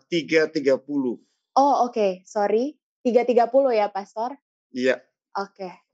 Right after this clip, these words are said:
Speaker 2: Jam tiga tiga puluh sore waktu Indonesia Barat. Dan masih dengan I D dan juga passcode yang sama.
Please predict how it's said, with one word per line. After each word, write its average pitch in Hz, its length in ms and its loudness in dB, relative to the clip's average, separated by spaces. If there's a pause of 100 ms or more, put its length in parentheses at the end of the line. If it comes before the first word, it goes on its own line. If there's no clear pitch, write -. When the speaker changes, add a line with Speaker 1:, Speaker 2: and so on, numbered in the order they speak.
(140)
Speaker 2:
Jam 247 280 -2
tiga 269 320 0
tiga 233 320 0
puluh 247 400 2
sore 220 640 -4 (560)
waktu 233 480 0
Indonesia 214 560 -6
Barat. 175 400 -4 (1120)
Dan 208 480 0
masih 233 320 -2
dengan 226 320 -2
I 233 240 0
D 254 160 -4
dan 220 160 -2
juga 202 240 -8
passcode 196 480 -10
yang 185 160 -10
sama. 175 400 -10